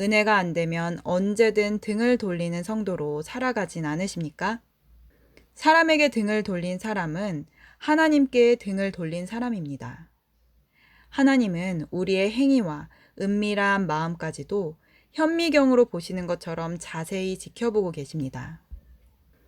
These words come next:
우리가 심은 생각과 행실이 자라 인생의 말년에 풍성하게 결실하게 될 것입니다. 판단과 정죄를 심은 사람은 고독과 외로움에 쓴 열매를 거둘 것이고,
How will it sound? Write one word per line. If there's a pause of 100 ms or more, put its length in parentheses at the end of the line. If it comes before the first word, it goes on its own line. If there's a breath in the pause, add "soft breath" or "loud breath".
(100)
우리가
심은
생각과
행실이
자라 (380 loud breath)
인생의
말년에
풍성하게
결실하게
될
것입니다. (840)
판단과
정죄를
심은
사람은 (320 soft breath)
고독과
외로움에
쓴
열매를
거둘
것이고,